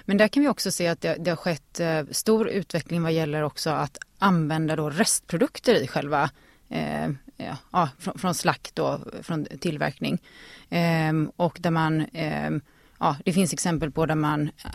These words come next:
använder väldigt mycket då och, och det går tillbaka in i processen. Man,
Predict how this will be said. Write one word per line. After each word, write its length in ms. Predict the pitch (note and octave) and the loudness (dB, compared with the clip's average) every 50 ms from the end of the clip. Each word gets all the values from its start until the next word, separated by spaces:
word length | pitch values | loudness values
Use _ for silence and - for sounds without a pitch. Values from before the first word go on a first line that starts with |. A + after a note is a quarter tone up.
| - - | -14 -2
använder 580 | - G3 F#3 F3+ D#3 D#3+ D#3+ D#3 D3+ D#3 D3+ - - - - - - | 2 4 4 4 4 2 0 0 0 0 -2 -4 -8 -14 -16 -12 -2
väldigt 360 | F3+ E3 G3+ E3+ E3+ F3+ - | 2 2 2 2 2 0 -2
mycket 300 | E3 E3 - - E3 C#3 | -2 -2 -2 -2 -2 -2
då 100 | D3 D3+ | 0 0
och, 300 | D3+ C#3+ - D#3 D#3+ - | 0 0 0 -2 -2 -2
och 100 | D3 D#3 | -2 -4
det 80 | D#3+ | -4
går 240 | D3 C#3 D#3 D3 D3 | -2 -2 -2 -2 -2
tillbaka 460 | C#3+ - - D3+ E3+ E3 D#3+ - - | -4 -6 -2 0 2 2 2 0 -2
in 100 | E3+ D3+ | -2 -2
i 40 | D3 | -2
processen. 440 | C3+ D3+ D3 - C#3+ - - D3+ D#3 | -2 -4 -4 -4 -4 -4 -4 -4 -2
Man, 200 | D3+ D3+ D3+ | 0 0 -2